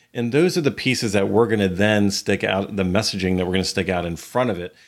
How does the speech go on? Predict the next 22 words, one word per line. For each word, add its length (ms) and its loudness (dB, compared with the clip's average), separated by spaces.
Now, 220 0
there's 280 0
certain 260 2
lead 180 2
magnets, 400 2
certain 340 0
types 340 -2
of 440 -4
launches 420 2
that 120 2
you're 80 -2
gonna 180 4
do 240 4
that'll 260 4
attract 400 -4
the 100 -2
right 360 -4
aligned 360 0
people 320 -2
in 100 0
as 140 -4
well. 380 -2